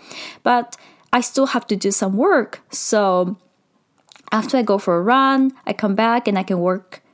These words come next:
later around seven to eight P M. And you have that option of doing that when you're working from home. And as long as you're able to control yourself and you're able to work eight hours and properly finish your work, you should be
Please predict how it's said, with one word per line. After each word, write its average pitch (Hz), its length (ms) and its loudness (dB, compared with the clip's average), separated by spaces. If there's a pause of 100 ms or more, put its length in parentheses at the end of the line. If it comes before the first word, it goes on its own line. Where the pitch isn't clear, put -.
(120)
later 208 440 2
around 180 240 0
seven 185 360 0
to - 200 -4
eight 214 200 0
P 226 260 -2
M. 214 320 2
And 190 180 0 (280)
you 302 160 2
have 381 260 2
that 339 240 2
option 233 400 0
of 180 180 -4
doing 190 280 0
that 175 120 0
when 175 140 -2
you're 175 100 -2
working 170 400 -2
from 170 200 -6
home. 156 300 0
And 165 180 -2 (180)
as 226 140 0
long 302 180 2
as 403 140 0
you're 320 100 0
able 202 280 0
to - 100 -10
control 190 480 -4
yourself 285 640 2 (580)
and 294 400 2
you're 226 240 2
able 196 380 0
to 180 680 0 (100)
work 190 420 2
eight 185 220 2
hours 254 600 0
and 175 320 -2
properly 202 440 0
finish 208 440 0
your 170 80 0
work, 214 460 0 (280)
you 233 140 -4
should 403 280 0
be 320 160 2